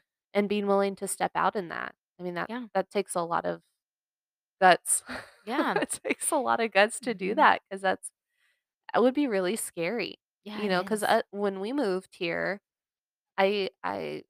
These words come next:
Speaker 1: believe that the Lord was even, um, taking, I, I didn't have a ton of deep friendships where I was at,
Speaker 2: Mm-hmm.
Speaker 1: so it wasn't necessarily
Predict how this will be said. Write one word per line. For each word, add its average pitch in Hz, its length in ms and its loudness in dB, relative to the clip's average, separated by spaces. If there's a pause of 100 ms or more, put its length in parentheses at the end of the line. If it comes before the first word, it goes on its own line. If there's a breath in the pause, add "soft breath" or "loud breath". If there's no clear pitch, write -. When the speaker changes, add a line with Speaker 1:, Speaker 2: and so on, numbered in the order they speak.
(140)
Speaker 1:
believe 202 340 -4
that 185 220 -4
the 185 100 2
Lord 175 280 0
was 175 220 -4
even, 170 500 -14 (340)
um, 69 360 -12 (560)
taking, 202 720 -2 (640)
I, 214 180 2
I 220 80 2
didn't 294 220 0
have 226 280 6
a 208 60 2
ton 202 200 0
of 190 120 0
deep 175 200 -6
friendships 190 560 -4
where 180 140 2
I 175 80 2
was 170 180 -2
at, 170 300 4 (180)
Speaker 2:
Mm-hmm. 175 300 -16
Speaker 1:
so 196 420 6
it 202 100 6
wasn't 208 400 0
necessarily 180 800 -2